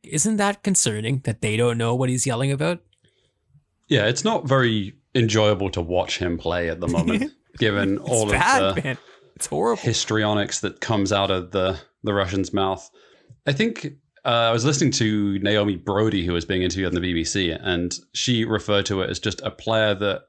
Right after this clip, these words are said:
Speaker 2: has, you, uh, as a player who you can tell from watching from the outside wants it so badly that is unable to control the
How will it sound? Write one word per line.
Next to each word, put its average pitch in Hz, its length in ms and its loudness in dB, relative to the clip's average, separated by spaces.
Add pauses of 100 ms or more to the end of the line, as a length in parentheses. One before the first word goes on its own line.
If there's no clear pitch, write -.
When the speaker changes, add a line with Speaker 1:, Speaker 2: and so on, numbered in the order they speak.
(140)
Speaker 2:
has, 101 540 -4 (300)
you, 120 160 -2 (120)
uh, 123 160 2
as 123 140 2
a 123 60 4
player 139 280 4
who 110 480 2 (580)
you 120 140 2
can 120 160 2
tell 127 220 2
from 131 100 2
watching 113 300 2
from 104 100 -2
the 101 80 2
outside 98 460 0
wants 107 260 -2
it - 140 -6
so 110 320 0
badly 110 600 0
that 101 320 0
is 98 240 -2
unable 101 380 0
to 101 140 -4
control 90 760 -2 (100)
the 101 380 0